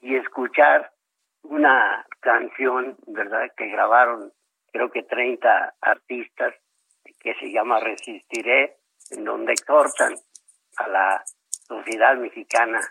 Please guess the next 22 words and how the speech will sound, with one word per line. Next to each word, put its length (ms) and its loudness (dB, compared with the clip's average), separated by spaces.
en 160 -8
donde 280 -8
actor-, 380 0
exhortan 580 0
a 140 -18
todos 300 2
los 160 -6
mexicanos 1000 -4
a 120 -8
tener 380 -4
conciencia, 720 -8
a 40 -6
tener 400 -4
valor, 560 -2
a 120 -6
tener 440 0
esperanza 1000 -2
en 160 -12
que 260 -2
esta 260 0
situación 560 -6
pasará 680 2